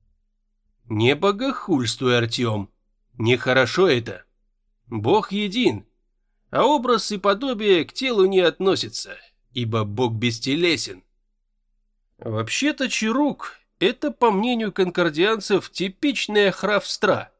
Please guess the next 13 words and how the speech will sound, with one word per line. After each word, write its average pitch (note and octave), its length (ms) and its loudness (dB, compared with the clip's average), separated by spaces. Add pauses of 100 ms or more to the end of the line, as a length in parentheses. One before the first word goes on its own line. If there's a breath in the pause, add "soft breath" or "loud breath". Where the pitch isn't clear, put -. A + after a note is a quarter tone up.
(340)
ехидно A2 640 -4
заметил A2+ 440 -2
я. A2+ 300 -4 (640)
"И B2 160 -2
сделана C4 640 2
она B3+ 340 4
ангроманью, G#3+ 1040 0 (160)
то B2 80 -6
есть G#2+ 280 -4
ихним B2 360 -4
дьяволом". A#2 540 -2 (760)
"Свят, D3 600 -2
свят", G#2+ 600 -6